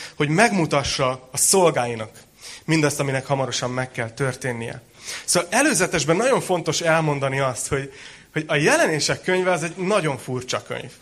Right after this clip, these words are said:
Nagyon, nagyon, ö,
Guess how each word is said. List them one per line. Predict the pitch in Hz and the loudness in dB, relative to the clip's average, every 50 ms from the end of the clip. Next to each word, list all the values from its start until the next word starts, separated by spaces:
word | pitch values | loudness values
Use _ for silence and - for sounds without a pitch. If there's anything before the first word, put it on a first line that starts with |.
| _ _ _ _ _ _ _ _ _ _ 180 | _ _ _ _ _ _ _ _ _ _ 2
Nagyon, | 196 208 185 196 180 151 139 - - - - - - _ _ _ | 4 4 6 6 4 4 2 -2 -10 -20 -20 -20 -20 _ _ _
nagyon, | 175 196 202 190 170 160 151 147 - - - - - - _ _ _ _ _ - | 0 2 4 4 4 4 2 -2 -6 -12 -20 -20 -20 -20 _ _ _ _ _ -8
ö, | 165 143 135 | -6 -4 -4